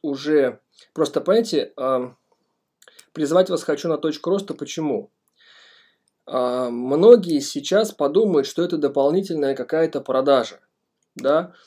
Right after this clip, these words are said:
Дополнительная, а, продажа вам какого-то инфопродукта. Я вам хочу объяснить, что точка роста,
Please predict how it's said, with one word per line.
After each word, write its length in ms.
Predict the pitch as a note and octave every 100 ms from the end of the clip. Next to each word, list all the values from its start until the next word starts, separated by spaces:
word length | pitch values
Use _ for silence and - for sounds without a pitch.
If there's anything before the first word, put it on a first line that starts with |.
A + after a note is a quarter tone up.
| _ -
Дополнительная, 1200 | C3+ B2+ C#3 C3+ E3 F#3+ F3+ D#3 C#3+ C3+ B2+ -
а, 400 | C#3 B2+ B2+ B2
продажа 760 | A#2+ - C3+ B2+ D3 F3 F3+ D3+
вам 280 | B2+ E3 D#3+
какого-то 540 | - D3 D3+ D3 C#3+
инфопродукта. 1080 | C3+ D3+ D3 C#3 C3 B2+ C#3 C3 - - - _ _ - _
Я 160 | A#2 D3
вам 140 | G#3+
хочу 360 | - F3 - E3+
объяснить, 600 | C#3+ D3 D3 - C#3+ G#2+
что 240 | - A#2
точка 380 | A2 F3+ G3+ -
роста, 580 | F#3 D3+ A#2+ - - -